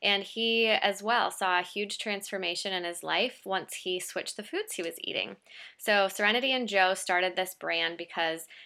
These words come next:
they wanted their baby girl, Della, to grow up healthy and strong. They began looking for baby foods and were pretty much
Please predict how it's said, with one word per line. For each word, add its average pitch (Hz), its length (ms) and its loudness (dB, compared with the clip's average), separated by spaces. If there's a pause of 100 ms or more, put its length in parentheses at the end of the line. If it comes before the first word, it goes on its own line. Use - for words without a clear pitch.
(120)
they 202 80 2
wanted 220 300 2
their 185 200 6
baby 175 280 -2
girl, 165 320 -2
Della, 220 500 4
to 240 120 -2
grow 185 280 0
up 175 160 2
healthy 214 420 0
and 170 180 -4
strong. - 480 -2 (420)
They 190 340 6
began 185 320 4
looking 208 300 -2
for 240 120 -2
baby 214 280 2
foods 214 440 2
and 202 220 6
were 190 240 6
pretty 233 160 2
much 220 200 2